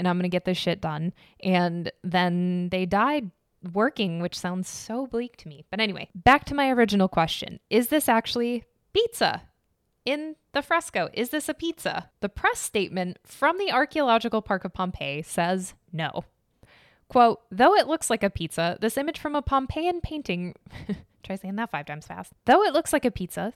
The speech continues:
this image from a Pompeian painting from two thousand years ago obviously can't be so, since some of the most characteristic ingredients are missing, namely tomatoes and mozzarella." Well,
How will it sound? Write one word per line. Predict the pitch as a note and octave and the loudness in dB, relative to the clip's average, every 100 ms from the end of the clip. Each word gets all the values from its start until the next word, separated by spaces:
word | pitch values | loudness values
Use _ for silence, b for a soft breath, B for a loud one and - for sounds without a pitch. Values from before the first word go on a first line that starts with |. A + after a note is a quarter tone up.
| - | -4
this | C4 | -2
image | D4 D4+ - | -2 -4 -6
from | - C4 | -8 -6
a | G3+ | -6
Pompeian | - C#4+ D#4 C4 D4 D4 C4+ | -4 -6 -6 -8 -6 -6 -8
painting | - A#3+ E3 D#3+ E3 | -8 -8 -6 -8 -6
from | G3 | -4
two | F#3+ B3 | -2 -2
thousand | B3 A#3+ A3 | 0 0 0
years | F3+ F3 | 0 0
ago | E3+ E3+ - | 0 0 4
obviously | A#3 B3+ C#4+ - B3 | 4 6 0 0 -4
can't | - G3 - | -2 -6 -4
be | F#3+ | -6
so, | F#3 - C#3 E3 - B B | -6 -6 -6 -8 -10 B B
since | - A#3 A3 | -8 -6 -2
some | - B3+ | -2 0
of | D4 | 0
the | |
most | C4 A#3+ - | 0 -2 -4
characteristic | - B3 D4+ - C#4 - - | -6 -2 -2 0 -2 -2 -6
ingredients | A3+ F#3+ F3 F3+ F3 | -6 -4 -4 -6 -6
are | E3 | -6
missing, | F3+ - B3+ C#4+ | -4 -4 -10 -10
namely | - F#3 F3+ F3+ | -6 -4 -4 -6
tomatoes | - E3+ D#3+ E3+ G#3+ - | -6 -8 -6 -6 -6 -4
and | G3 | -6
mozzarella." | E3+ - A#3 F4 - - _ | -6 -6 -6 -2 -4 -6 _
Well, | - D#4+ | 0 0